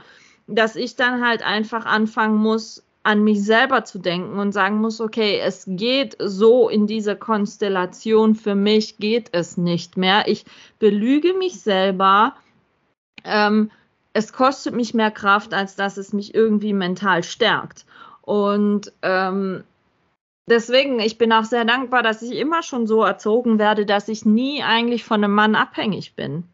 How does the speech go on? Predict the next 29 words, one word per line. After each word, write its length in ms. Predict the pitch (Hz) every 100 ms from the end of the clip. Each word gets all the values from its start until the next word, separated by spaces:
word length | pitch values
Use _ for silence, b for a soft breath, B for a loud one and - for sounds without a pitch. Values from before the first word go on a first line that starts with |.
| b b b
Ich 160 | 240 233
mein, 260 | 247 254 254 b b _
guck 240 | - 262 - _
du 160 | 254 269
ja 340 | 254 233 208
auch, 220 | 349 -
wir, 180 | 208 214
wir 200 | - 240 240
können 460 | 262 254 247 226 -
selber 560 | 226 233 285 240 127
unseren 360 | 208 208 196 208
Haushalt 420 | 202 208 214 202
schmeißen, 460 | - 190 196 190 196
wir 80 | 202
können 240 | 233 220
selber 260 | 214 240 247
einen 100 | 202
Akkuschrauber 600 | 220 220 226 214 208 208
in 120 | 202
die 120 | 214
Hand 240 | 202 202 139
nehmen 320 | 185 185 185
und 200 | 175 -
ein 80 | 190
Möbelstück 480 | 202 202 - 190
aufbauen, 480 | 147 190 190 196 190
weißt 180 | 196 220
du, 180 | 233 214
so, 260 | 226 220